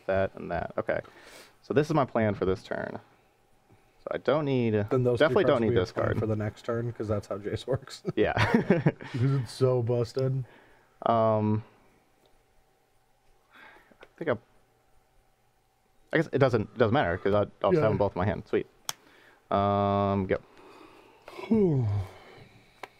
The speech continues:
Speaker 2: I gi-,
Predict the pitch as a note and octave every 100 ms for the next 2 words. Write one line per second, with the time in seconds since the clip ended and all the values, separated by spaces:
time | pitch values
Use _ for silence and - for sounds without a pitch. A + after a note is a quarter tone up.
0 | _ _ _ _ _ _ _ _ _ _
1 | _ - - _ _ - _ _ _ _
2 | _ _ _ _ _ _ _ _ _ -
3 | C#3 B2